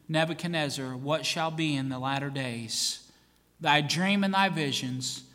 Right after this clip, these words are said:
of thy head upon thy bed are these."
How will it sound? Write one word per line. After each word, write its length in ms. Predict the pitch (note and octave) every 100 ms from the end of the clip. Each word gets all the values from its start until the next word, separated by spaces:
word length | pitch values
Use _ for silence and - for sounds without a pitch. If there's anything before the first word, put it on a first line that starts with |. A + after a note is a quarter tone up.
| - _ -
of 140 | C3+
thy 160 | C#3+ C#3+
head 400 | C3+ F3+ D3+ B2
upon 420 | A#2+ - C#3+ D3
thy 200 | D3 D3+
bed 480 | D3+ C3 A#2+ A#2 A#2 - - _ -
are 160 | B2
these." 680 | B2+ A#2+ A2+ G#2 - -